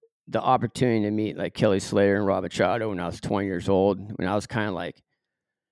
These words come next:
came back from L S U, and, like, it was, like, my first time getting back out and playing golf again after my injury, and,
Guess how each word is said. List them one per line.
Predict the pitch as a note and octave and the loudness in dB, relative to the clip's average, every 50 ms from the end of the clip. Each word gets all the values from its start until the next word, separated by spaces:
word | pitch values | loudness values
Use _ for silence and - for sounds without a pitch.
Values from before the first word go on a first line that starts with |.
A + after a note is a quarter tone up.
| _ _ _ | _ _ _
came | - C#3 B2+ G#2+ | -4 -2 -2 2
back | F#2 A#2 A#2 A2+ - | 4 4 4 4 4
from | - A2+ F#2 | 2 -2 4
L | A2+ A#2 A#2 A2+ | 6 6 6 6
S | G#2 - - - | 6 2 0 4
U, | A#2 A2+ A#2 A#2 A#2+ A#2+ A#2 G#2+ E2+ - | 6 6 8 8 6 6 4 2 0 -2
and, | G2 F#2+ G2 G2+ | -2 0 0 0
like, | G2 A2 - | -2 -2 -2
it | F2+ | -2
was, | F#2+ F2+ - - - - _ | -2 -2 -4 -10 -18 -20 _
like, | - G#2 F#2 | -8 -6 0
my | G#2+ G2+ F#2 | 0 0 0
first | - - B2 A#2 G#2+ - - - _ - | 0 2 4 4 4 2 -2 -12 _ -10
time | - C3 G2+ F#2+ G#2 | -4 -2 0 0 0
getting | F#2+ A2 G#2 G2+ | 0 0 0 2
back | F#2+ G2 G#2 - | 2 0 2 2
out | G2 F#2+ | 0 -2
and | F#2+ F#2+ | 0 -2
playing | - G#2+ G2 G2 F#2 | -2 0 0 0 0
golf | F2+ G2 G#2+ G#2+ G#2 - | 0 2 2 2 2 2
again | A2+ F#2+ G#2 G#2 G2+ | -2 -2 -2 -2 -2
after | G2 F#2 - - F#2+ | -4 -6 -6 -4 -4
my | F2+ E2+ | -4 -2
injury, | F#2+ G2+ G#2+ G#2 - G2+ F#2+ F#2+ G2 G2 | -2 -2 -4 -4 -2 -2 0 0 0 -2
and, | G2 F2 - - | -4 -6 -10 -16